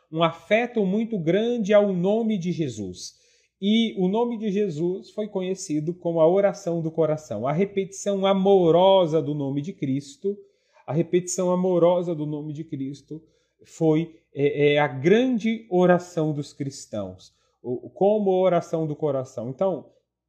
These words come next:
para um pouquinho e começa simplesmente a repetir: Jesus, Jesus,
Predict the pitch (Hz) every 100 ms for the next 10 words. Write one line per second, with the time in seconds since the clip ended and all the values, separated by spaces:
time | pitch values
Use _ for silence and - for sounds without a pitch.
0 | _ - 269 262 220 202 196 190 208 170
1 | 87 - _ _ _ _ _ 208 202 254
2 | 269 262 233 247 233 214 220 226 214 196
3 | 196 180 - 123 98 - _ _ _ _
4 | _ _ _ _ _ 113 110 143 120 127
5 | 95 85 - - _ _ _ _ _ _
6 | _ _ _ _ _ _ _ _ _ _
7 | _ _ 110 101 151 120 110 95 - -
8 | - - _